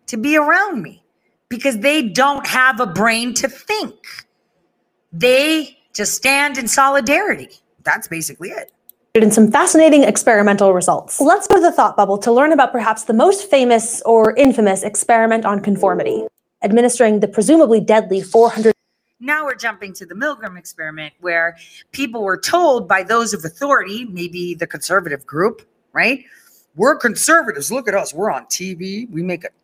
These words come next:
Speaker 1: shit ton of money, we look great. So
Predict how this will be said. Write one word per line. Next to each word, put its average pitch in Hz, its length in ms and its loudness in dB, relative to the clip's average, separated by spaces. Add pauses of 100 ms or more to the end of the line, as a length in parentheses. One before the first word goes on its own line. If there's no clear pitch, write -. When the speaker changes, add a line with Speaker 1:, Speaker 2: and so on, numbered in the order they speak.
Speaker 1:
shit - 320 -8
ton 202 200 0
of 160 60 -6
money, 175 360 -6 (280)
we 277 160 -8
look 277 220 -6
great. 339 380 -6 (380)
So - 360 -2